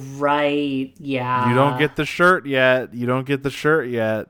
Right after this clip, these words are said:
Speaker 2: You aren't worthy of the shirt yet. Yeah, so basically, Ymitra tells you that they have,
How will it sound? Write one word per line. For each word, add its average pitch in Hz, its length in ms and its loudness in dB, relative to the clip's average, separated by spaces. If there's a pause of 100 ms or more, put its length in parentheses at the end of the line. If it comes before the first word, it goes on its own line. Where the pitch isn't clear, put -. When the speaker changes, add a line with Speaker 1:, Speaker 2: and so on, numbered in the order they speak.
Speaker 2:
You 120 240 0
aren't 127 160 0
worthy 131 380 2
of 107 100 -4
the 107 80 -6
shirt 110 360 -2
yet. 87 380 -10
Yeah, 110 160 -4
so 120 240 -4
basically, 135 560 -2
Ymitra 151 320 -4
tells 110 300 -2
you 110 100 -6
that 101 180 -8
they 104 120 -4
have, 92 240 -8